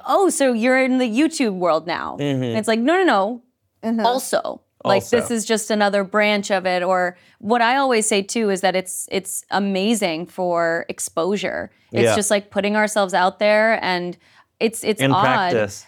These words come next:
Speaker 1: In practice, totally. Like, even just, like, getting, like, mic'd all the time, like, getting, like, your frame on camera,
Speaker 2: How to
Speaker 1: like,
Speaker 2: be on set.
Speaker 1: completely.
Speaker 3: Mm.
Speaker 1: Like,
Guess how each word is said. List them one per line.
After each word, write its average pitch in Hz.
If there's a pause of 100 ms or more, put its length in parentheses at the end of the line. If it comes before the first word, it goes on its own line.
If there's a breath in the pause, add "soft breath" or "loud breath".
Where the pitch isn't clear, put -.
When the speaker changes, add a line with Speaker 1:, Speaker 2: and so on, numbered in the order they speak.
Speaker 1:
In 233
practice, 240
totally. 208
Like, 170
even 254
just, 214
like, 180
getting, 180
like, -
mic'd 185
all 165
the 156
time, 104
like, 160
getting, 190
like, 180
your 185
frame 185
on 170
camera, 196
Speaker 2:
How 135
to 135
Speaker 1:
like, 127
Speaker 2:
be 110
on 107
set. 214
Speaker 1:
completely. 214
Speaker 3:
Mm. 196
Speaker 1:
Like, 190